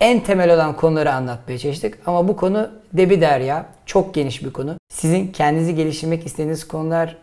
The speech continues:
e, için birçok farklı kütüphane ve sınıf bulunmakta. Bunlarla ilgili detaylı bilgileri yine internetten, e, edinebilirsiniz. Ve bu konular üzerinde çalışabilirsiniz. Örneğin biz burada şu anda kullandığımız örneklere ait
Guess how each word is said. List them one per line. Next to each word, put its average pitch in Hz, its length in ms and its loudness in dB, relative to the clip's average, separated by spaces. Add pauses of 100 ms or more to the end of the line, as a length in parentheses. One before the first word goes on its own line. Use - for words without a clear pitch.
(140)
e, 143 60 -10
için - 500 -10 (120)
birçok 180 360 0
farklı 160 440 -4
kütüphane 165 520 -4
ve 160 80 -2
sınıf 156 340 -10
bulunmakta. 131 560 -12 (460)
Bunlarla 190 380 4
ilgili 180 300 2
detaylı 170 420 4
bilgileri 170 320 2
yine 170 340 -2
internetten, 160 760 -2 (180)
e, 151 120 -6
edinebilirsiniz. 151 1000 -4 (240)
Ve 165 160 2
bu 208 100 0
konular 170 300 2
üzerinde 160 400 0
çalışabilirsiniz. 151 800 -6 (320)
Örneğin 180 340 0
biz 180 200 0
burada 170 400 0
şu - 160 -8
anda 180 200 0
kullandığımız 175 540 -2
örneklere 165 540 -2
ait 170 160 -2